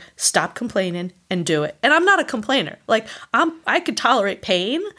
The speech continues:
I probably have one of the highest thresholds of pain of most people that I know.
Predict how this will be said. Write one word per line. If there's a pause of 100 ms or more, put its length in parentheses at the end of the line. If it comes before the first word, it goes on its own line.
(260)
I
probably
have
one
of
the
highest
thresholds
of
pain
of
most
people
that
I
know.